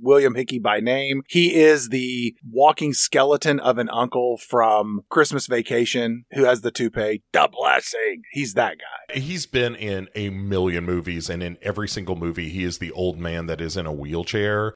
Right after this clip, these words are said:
Speaker 2: And I
Speaker 1: Yeah.
Speaker 2: think he was about thirty-two when he started playing that role.
Speaker 1: He was cast as corpse number three.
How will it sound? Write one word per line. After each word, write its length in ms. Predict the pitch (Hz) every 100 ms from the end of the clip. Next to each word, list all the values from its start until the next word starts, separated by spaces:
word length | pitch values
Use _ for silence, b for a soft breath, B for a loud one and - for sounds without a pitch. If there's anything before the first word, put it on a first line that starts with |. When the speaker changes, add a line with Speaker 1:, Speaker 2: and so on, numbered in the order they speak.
| -
Speaker 2:
And 160 | 117
I 40 | 110
Speaker 1:
Yeah. 140 | -
Speaker 2:
think 200 | - 226 -
he 140 | 185
was 220 | 143 127
about 400 | 113 107 110 -
thirty-two 640 | 113 104 95 - - 90 95
when 180 | 90 85
he 140 | 90
started 400 | - 82 82 80
playing 360 | - 82 90 101
that 180 | 110
role. 480 | 87 127 131 139 135 -
Speaker 1:
He 160 | - 202
was 220 | 156 113
cast 580 | - - 113 117 - -
as 280 | 98 - - - -
corpse 380 | 156 143 - 147
number 300 | 135 123 120
three. 640 | - 104 107 117 123 123